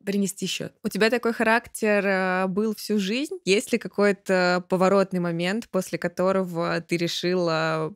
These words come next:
Speaker 2: быть больше с собой наедине?
Speaker 1: Кря. <laughs> Да.
Speaker 2: Окей. <laughs> Наша первая
Speaker 1: Да,
Speaker 2: кря.
Speaker 1: был, был. М, про него рассказывать я не буду. Да.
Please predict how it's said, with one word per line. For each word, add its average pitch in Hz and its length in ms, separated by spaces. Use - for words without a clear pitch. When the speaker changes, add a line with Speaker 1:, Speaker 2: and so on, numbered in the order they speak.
Speaker 2:
быть 185 260
больше 175 380
с - 40
собой 156 400
наедине? 151 560
Speaker 1:
Кря. 185 340
<laughs> 269 1400
Да. 160 200
Speaker 2:
Окей. 247 460
<laughs> - 420
Наша 240 240
первая 262 380
Speaker 1:
Да, 214 80
Speaker 2:
кря. 202 100
Speaker 1:
был, 202 240
был. 170 360
М, 185 360
про 190 140
него 190 220
рассказывать 185 540
я 190 280
не 170 320
буду. 170 300
Да. 170 200